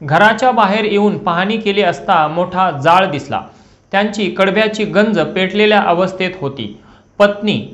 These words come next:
व मुलांनी पाणी टाकून आग विझवण्याचा आटोकाट प्रयत्न केला, परंतु आग विझली नाही. आगीत जवळपास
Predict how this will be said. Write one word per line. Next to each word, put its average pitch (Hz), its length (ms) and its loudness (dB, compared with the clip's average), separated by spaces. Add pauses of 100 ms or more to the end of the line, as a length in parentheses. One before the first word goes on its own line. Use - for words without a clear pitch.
(160)
व 175 160 2
मुलांनी 190 520 0
पाणी 190 360 0
टाकून 214 360 0
आग 190 260 4
विझवण्याचा 202 720 -2 (260)
आटोकाट 208 460 0
प्रयत्न 196 360 -4
केला, 117 280 -4
परंतु 196 520 0
आग 190 440 0
विझली 170 340 -4
नाही. 107 260 -2 (680)
आगीत 180 440 2
जवळपास 175 680 2